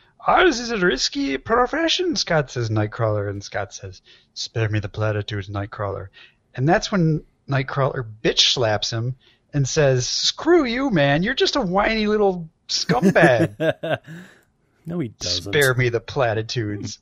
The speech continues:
Speaker 2: <laughs> Uh, no, Cyclops just continues on.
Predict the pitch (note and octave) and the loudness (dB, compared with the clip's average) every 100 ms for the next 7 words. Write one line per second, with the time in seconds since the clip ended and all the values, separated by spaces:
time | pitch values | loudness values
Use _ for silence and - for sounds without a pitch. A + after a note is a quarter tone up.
0 | - D3+ - _ - - - - - - | -12 -10 -10 _ -10 -10 -10 -20 -20 -20
1 | _ _ _ _ _ _ _ _ - C3 | _ _ _ _ _ _ _ _ -2 0
2 | D3 F#3 G#3+ D#3 D#3 E3+ F#3 F3+ - F3+ | 2 4 4 4 2 2 0 -2 -2 -8
3 | - - - E3 D#3+ - D#3 F3+ F3 D3+ | -8 -14 -6 -4 -4 -2 -2 2 2 2
4 | E3+ G#3 G#3 C3 G#2+ | 0 0 0 -2 -6